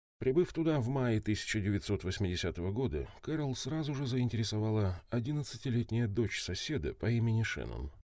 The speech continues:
Девушка была умственно и физически развита, и в процессе обмена взрослыми шуточками у странной пары завязались отношения.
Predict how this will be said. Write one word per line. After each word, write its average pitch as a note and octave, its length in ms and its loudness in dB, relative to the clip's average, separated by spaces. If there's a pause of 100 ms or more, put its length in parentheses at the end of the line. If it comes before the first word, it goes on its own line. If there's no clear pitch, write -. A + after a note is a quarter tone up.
(220)
Девушка D#3+ 440 0
была C#3 240 2
умственно C3+ 580 2
и A#2 40 4
физически A#2 560 0
развита, C#3+ 580 -2 (100)
и - 60 -4
в - 80 -12
процессе F#2+ 420 0
обмена F2 360 0
взрослыми F#2 460 -2
шуточками D2+ 640 -4 (360)
у D#2+ 100 -4
странной F#2+ 500 0
пары C3+ 280 -2
завязались F2+ 560 0
отношения. - 680 -2